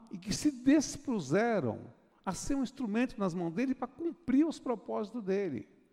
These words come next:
Deus queria usar aquelas vidas, e as pessoas permitiram,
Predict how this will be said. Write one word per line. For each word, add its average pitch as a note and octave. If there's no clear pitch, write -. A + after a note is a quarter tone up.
Deus C#4
queria C4+
usar B3+
aquelas F3+
vidas, C3
e -
as F#3
pessoas -
permitiram, E4+